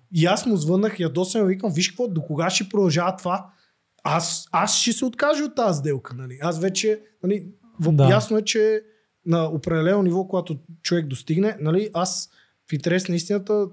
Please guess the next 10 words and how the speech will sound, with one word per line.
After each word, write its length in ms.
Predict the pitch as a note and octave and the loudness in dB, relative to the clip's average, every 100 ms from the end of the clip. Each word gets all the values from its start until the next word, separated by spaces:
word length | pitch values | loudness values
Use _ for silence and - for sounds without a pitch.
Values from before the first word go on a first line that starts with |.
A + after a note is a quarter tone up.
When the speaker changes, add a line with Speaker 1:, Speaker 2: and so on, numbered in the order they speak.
| - _ _ _ - | -10 _ _ _ -4
Speaker 1:
моето 460 | D#3 E3 G3 F#3+ | 2 2 2 -2
време 680 | B2 D3 D#3 E3+ G3+ G#3 G3+ _ _ F#3 | -6 -4 -2 0 0 -2 -8 _ _ -18
бе, 460 | F#3+ D#3 F3+ G3+ E3 D#3 D3 | -14 -2 0 0 0 -2 -2
е 120 | D3 - | -6 -4
по-скъпо, 640 | - F#3+ - - F3+ F#3 | 0 0 0 0 -2 -4
отколкото 500 | D#3+ F3+ F3+ - E3 | -6 -2 -2 -2 -8
това, 200 | E3+ E3+ | -4 -4
което 240 | E3+ E3 E3 | -4 -4 -6
аз 140 | D#3+ | -6
получах 420 | C#3 B2 F3 F#3+ | -10 -4 -2 -4